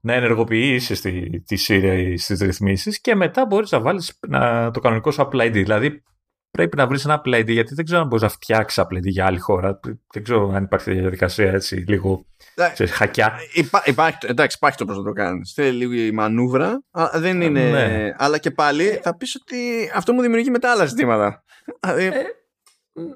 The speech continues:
Speaker 2: ναι.
Speaker 1: <laughs> Δηλαδή, δεν κατάλαβα, δηλαδή, πρέπει να φτιάξω καινούριο χρήστη,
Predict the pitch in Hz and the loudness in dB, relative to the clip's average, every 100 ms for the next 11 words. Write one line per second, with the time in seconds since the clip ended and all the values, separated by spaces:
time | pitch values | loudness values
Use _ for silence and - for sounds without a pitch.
0 | _ - 165 113 - - 233 - - - | _ -10 -4 -4 -6 -2 -2 -2 -10 -4
1 | - 226 247 254 143 156 185 185 _ 220 | 0 0 0 0 0 0 -6 -8 _ -4
2 | 208 208 196 180 160 147 147 170 180 175 | -4 -2 -2 0 0 0 0 0 0 0
3 | 170 196 - 143 156 156 147 - 120 131 | -2 -2 0 2 2 0 0 0 0 0
4 | - 131 - | 0 -2 -2